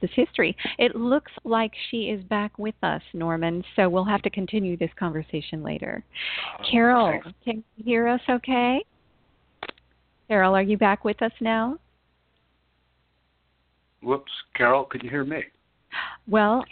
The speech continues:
Speaker 2: Ah, don't you love
Speaker 1: okay,
Speaker 2: technology?
Speaker 1: I, okay,
Speaker 2: Technology.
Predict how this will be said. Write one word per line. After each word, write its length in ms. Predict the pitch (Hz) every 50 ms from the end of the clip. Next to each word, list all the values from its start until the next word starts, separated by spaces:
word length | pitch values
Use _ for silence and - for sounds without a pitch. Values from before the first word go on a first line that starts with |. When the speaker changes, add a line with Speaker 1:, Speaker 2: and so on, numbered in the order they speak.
| _ _ _
Speaker 2:
Ah, 340 | - - - - - - - - _ _ _ _ _ _ _ _ _ _ _ _ _ _ _ - -
don't 160 | - 131 160 220
you 60 | 208
love 220 | 208 220 226 214
Speaker 1:
okay, 120 | 247 214 190
Speaker 2:
technology? 400 | - - 208 208 214 196 190 -
Speaker 1:
I, 100 | - 214
okay, 200 | 220 240 - 262
Speaker 2:
Technology. 380 | 226 190 214 220 208 208 208